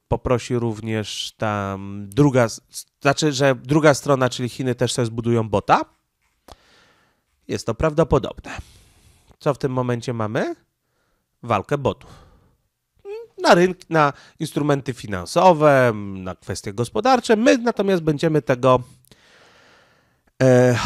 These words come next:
ofiarami, jak to się kiedyś mówiło, collateral damage, nie? Czyli takie ofiary pośrednie. No bo wiadomo, no, podniosą nam na przykład ceny produktów,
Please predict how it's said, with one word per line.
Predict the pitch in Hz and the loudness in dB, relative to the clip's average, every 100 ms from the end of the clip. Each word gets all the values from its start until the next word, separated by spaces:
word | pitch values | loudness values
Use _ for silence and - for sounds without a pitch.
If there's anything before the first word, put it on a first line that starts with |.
| - | 2
ofiarami, | 135 139 123 160 147 | 4 4 6 6 6
jak | 127 - | 2 0
to | 117 | -6
się | - | -6
kiedyś | - 127 127 | -2 -2 -2
mówiło, | 113 131 127 | 0 2 2
collateral | 123 - 120 120 | 0 0 2 2
damage, | 110 107 90 101 104 | 2 0 -2 -10 -4
nie? | 135 220 - - _ _ _ _ _ _ _ _ _ | -2 -2 -6 -20 _ _ _ _ _ _ _ _ _
Czyli | 135 | -4
takie | 131 - 135 123 - _ | -4 -2 0 0 -4 _
ofiary | 123 - 123 117 113 120 _ | -4 2 4 4 2 0 _
pośrednie. | - 120 131 101 123 | -4 0 0 0 -2
No | 220 | -4
bo | 214 | -2
wiadomo, | 196 180 147 107 | 0 4 4 4
no, | 92 80 - - - - - | -2 -6 -12 -20 -20 -20 -2
podniosą | 156 165 160 160 135 | 0 2 2 2 2
nam | 123 117 113 107 107 104 | 2 2 0 -4 -6 -6
na | 104 | -6
przykład | 98 110 - 101 87 | -6 -8 -4 -4 -6
ceny | - - 107 101 | -8 -4 -2 -4
produktów, | 98 120 107 107 - 101 - | -4 -2 -2 -4 -4 -6 -8